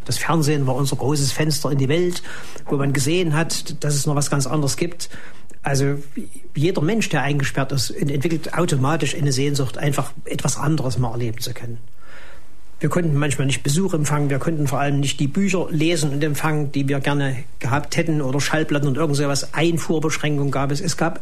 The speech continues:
Einschränkungen im gesamten Leben. Man konnte seine Meinung nicht öffentlich äußern, musste immer aufpassen, dass man nichts Falsches sagt.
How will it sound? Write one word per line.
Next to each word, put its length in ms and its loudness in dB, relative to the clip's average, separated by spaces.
Einschränkungen 920 0
im 240 0
gesamten 600 0
Leben. 340 0
Man 180 -2
konnte 220 0
seine 240 0
Meinung 340 0
nicht 200 -2
öffentlich 440 0
äußern, 460 2
musste 220 0
immer 260 0
aufpassen, 380 0
dass 140 -2
man 100 0
nichts 180 -2
Falsches 360 0
sagt. 260 -2